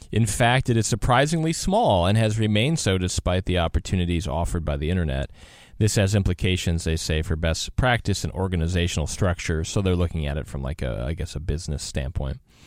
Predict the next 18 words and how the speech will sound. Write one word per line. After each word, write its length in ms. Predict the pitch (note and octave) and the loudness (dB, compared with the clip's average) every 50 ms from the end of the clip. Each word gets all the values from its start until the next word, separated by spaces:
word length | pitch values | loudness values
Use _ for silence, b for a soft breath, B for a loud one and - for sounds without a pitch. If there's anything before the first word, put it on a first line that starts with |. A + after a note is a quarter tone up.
| B B B B B B B B B B B B | B B B B B B B B B B B B
They 60 | B2+ | 2
say, 160 | - D#3+ D3+ | 4 4 4
"For 100 | C#3 D#3 | 4 4
most 240 | D3+ E3+ F#3 F3 - | 4 4 4 4 4
of 120 | D3 G#2 | 2 4
history, 380 | A2+ D#3+ F#3+ - - - A#2+ G#2+ | 4 4 4 2 2 2 2 4
humanity 520 | G2+ A#2+ A2+ A2+ A#2 C3+ F3 G3 G3 F#3 | 4 4 4 6 6 4 4 4 4 4
has 220 | D#3 C#3+ A#2+ G#2+ G#2+ | 4 4 2 2 2
lived 280 | G#2 G#2 A2 G#2 G#2 | 4 4 4 2 0
in 320 | - - G2+ G2+ G2 F#2+ F2+ | -2 -2 0 0 2 2 2
very 260 | D#2+ F#2 F#2 G2+ A2 | 2 2 2 2 2
small-scale, 760 | - - - G#2 F#2+ F2 E2+ F#2+ - - - F#2 D#2 C#2+ E2 | 0 0 0 0 0 2 0 -2 -4 -4 -4 -2 -2 -2 -2
closed 580 | - - - D#2 D2 D2 D2+ - - - - - | -4 -4 -4 -2 -2 -2 -2 -4 -6 -8 -8 -4
communities. 540 | - G2 A2 - - C2+ C#2+ C2+ - - - B B B B B B B B B B B | -2 -2 -2 -2 -2 -4 -6 -8 -10 -12 -16 B B B B B B B B B B B
Historical 520 | A2+ A2+ - - C3+ D#3 F3 - F3 C#3+ | -4 -2 2 2 4 4 4 2 2 0
sources 500 | - - - A#2+ A#2+ A#2+ - - F#2 F2 - | 0 2 2 4 4 2 2 0 -2 -2 -2
such 260 | - F#2+ F2+ - - | 0 -2 -2 0 0
as, 420 | D#2+ E2+ E2+ D#2+ D#2+ D#2+ - - | 0 0 2 0 0 -2 -4 -8